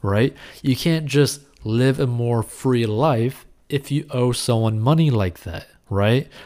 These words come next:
Because it's always gonna catch up to you. But if you lived a life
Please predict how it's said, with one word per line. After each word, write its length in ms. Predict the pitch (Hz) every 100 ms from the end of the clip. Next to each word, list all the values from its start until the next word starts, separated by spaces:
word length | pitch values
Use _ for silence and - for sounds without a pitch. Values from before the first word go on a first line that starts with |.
| -
Because 240 | - 113 113
it's 120 | 104
always 420 | - 117 123 120
gonna 240 | - 123 139
catch 380 | - 107 101
up 280 | 107 - _
to 180 | - 160
you. 460 | 180 143 92 - - - - -
But 420 | 101 101 160 131 127
if 160 | 123
you 100 | 135
lived 400 | 113 117 120 113 147
a 140 | 120
life 420 | 104 95 98 101